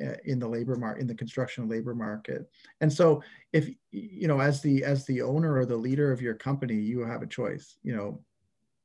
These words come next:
do I wanna continue to compete for talent? If I wanna continue to compete for talent, I'm going to have to develop this empathy and this engagement and be the kind of company that stays connected with its people.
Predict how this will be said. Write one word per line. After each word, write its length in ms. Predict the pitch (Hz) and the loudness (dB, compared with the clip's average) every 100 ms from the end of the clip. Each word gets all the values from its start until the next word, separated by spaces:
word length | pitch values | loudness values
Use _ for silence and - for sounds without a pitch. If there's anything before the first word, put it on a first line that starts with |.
| _ _ - - | _ _ -8 -2
do 140 | 127 | 0
I 60 | 123 | 0
wanna 220 | 117 131 | -2 -4
continue 400 | 139 110 131 127 | -4 -2 0 0
to 80 | 127 | -2
compete 400 | 127 113 143 143 | -4 -2 -2 0
for 100 | 139 | -2
talent? 440 | 143 165 262 - _ _ _ | 0 0 -2 -4 _ _ _
If 100 | - | -4
I 60 | 139 | 0
wanna 220 | 143 156 | 2 2
continue 340 | 156 139 165 156 | 0 0 0 0
to 80 | |
compete 340 | 143 147 160 - | 2 0 0 -2
for 120 | 147 | -4
talent, 380 | 156 170 190 - - - - - 135 | -2 0 -2 -6 -14 -20 -20 -10 -2
I'm 180 | 131 127 | 0 2
going 180 | 135 131 | 2 2
to 60 | |
have 380 | - 123 120 - | 0 -4 -4 -6
to 380 | - 117 104 110 _ | -6 -4 -4 -8 _
develop 500 | 127 113 113 110 113 - _ _ _ _ - | -6 -4 -4 -4 -6 -14 _ _ _ _ -10
this 140 | 117 | -6
empathy 400 | 123 113 113 110 | -4 -6 -6 -4
and 100 | 107 | -2
this 160 | 107 - | -4 -4
engagement 560 | 117 110 113 110 107 - 139 - - - - - - - - | -6 -4 -6 -6 -8 -8 -10 -12 -16 -18 -20 -20 -20 -20 -10
and 160 | 139 - | -8 -2
be 160 | 131 | 2
the 140 | 135 123 | 2 0
kind 320 | - 131 127 | -2 -2 0
of 120 | 127 | -4
company 540 | - 123 123 117 110 - - _ - | -4 -6 -4 -2 -2 -4 -12 _ -4
that 120 | 117 | -4
stays 300 | - 120 113 | -2 -4 -4
connected 460 | - 113 117 - | -6 -6 -8 -12
with 160 | 113 - | -12 -14
its 100 | 131 | -14
people. 460 | - 110 110 143 | -12 -12 -10 -14